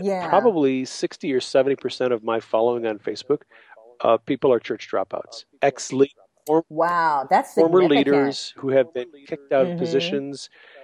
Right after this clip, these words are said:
Speaker 2: people who just have had really bad experiences. And see, when, when the Lord sh-, showed me seven, eight years ago that he wanted me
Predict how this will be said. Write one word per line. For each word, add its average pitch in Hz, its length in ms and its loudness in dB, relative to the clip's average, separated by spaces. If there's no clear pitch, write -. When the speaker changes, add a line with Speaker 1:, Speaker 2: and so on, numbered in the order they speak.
Speaker 2:
people 156 300 -2
who 156 120 0
just 127 220 -2
have 139 100 2
had 123 220 2
really 127 160 2
bad 113 220 2
experiences. 101 720 -12
And 123 120 -10
see, 143 380 -4
when, 143 340 4
when 147 180 0
the 139 100 4
Lord 170 460 2
sh-, - 200 -20
showed 165 500 -2
me 120 240 -6
seven, 127 1120 -6
eight 139 140 -4
years 135 280 -4
ago 101 360 -2
that 131 100 0
he 139 120 -6
wanted 131 320 2
me 120 180 -6